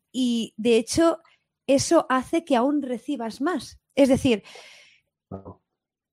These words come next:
Speaker 2: Bueno, se trata de dar, no de lo que te sobra, ¿eh? Porque hay gente que dice, dar, dice,
Speaker 1: Exacto.
Speaker 2: "Ah, dar es, cojo de lo que tengo material, ¿no? De una parte y así me quedo tranquilo, la conciencia se queda tranquila, soy una buena persona, soy un filántropo y, y va que chuta". Pero eso no es, ¿eh? Eso no es. Dar significa dar amor.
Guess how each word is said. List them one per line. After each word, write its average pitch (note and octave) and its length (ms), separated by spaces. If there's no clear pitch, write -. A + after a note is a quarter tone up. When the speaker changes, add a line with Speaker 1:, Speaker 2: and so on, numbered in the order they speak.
Speaker 2:
Bueno, B2 240
se A#2+ 120
trata A#2+ 240
de C#3 120
dar, C#3 200
no C#3 120
de C#3 80
lo C#3+ 120
que C3+ 80
te - 80
sobra, C3 360
¿eh? B2+ 180
Porque A2 200
hay A2 120
gente B2+ 180
que B2+ 100
dice, A#2+ 220
dar, D3 240
dice, D3 160
Speaker 1:
Exacto. F#3+ 180
Speaker 2:
"Ah, C#3 60
dar D3+ 100
es, D3+ 340
cojo D3 240
de E3 80
lo D3 140
que - 80
tengo E3 240
material, D#3+ 520
¿no? F3+ 140
De D#3 140
una D3 220
parte F3 280
y F3+ 40
así C3+ 180
me C#3+ 80
quedo C#3+ 160
tranquilo, D3+ 540
la C#3+ 80
conciencia B2+ 400
se D3 120
queda C#3+ 140
tranquila, C#3 360
soy C#3+ 140
una C#3 180
buena C3+ 180
persona, D3 540
soy C#3 140
un C3+ 120
filántropo D3 640
y, A#2+ 220
y A#2+ 40
va B2 120
que B2 80
chuta". C#3+ 300
Pero C3 160
eso D3 140
no C3+ 180
es, C#3+ 260
¿eh? C3 180
Eso C3 140
no A2+ 160
es. B2+ 140
Dar C3+ 260
significa D#3+ 380
dar D#3 140
amor. A2+ 340